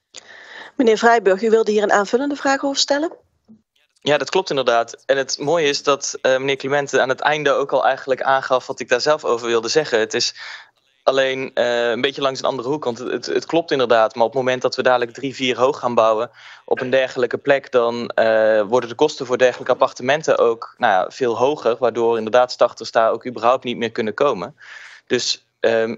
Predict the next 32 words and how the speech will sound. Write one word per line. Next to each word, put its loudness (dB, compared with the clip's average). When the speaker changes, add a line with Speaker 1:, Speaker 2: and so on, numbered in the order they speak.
Speaker 2:
nou 2
ja, 2
de, -10
de 0
assumptie -2
hierin -2
zit, -4
en -10
daar 2
moeten -4
wij 4
natuurlijk -4
nog -6
met -2
z'n -4
allen 2
iets -10
van -6
vinden, -2
maar 0
de 0
assumptie 0
hier-, -2
hierin -2
zit 0
dat 2
we 2
de 2
hoogte 0
wel 4
in -4
moeten -2